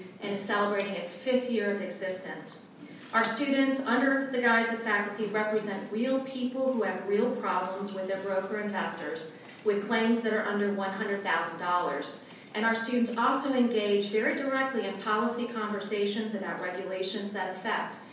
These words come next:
these same investors. We are extraordinarily proud of the work that the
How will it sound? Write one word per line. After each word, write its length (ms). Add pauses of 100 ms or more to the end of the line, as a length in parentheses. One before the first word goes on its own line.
(160)
these 220
same 260
investors. 840 (500)
We 160
are 220
extraordinarily 920
proud 460
of 80
the 80
work 340
that 140
the 60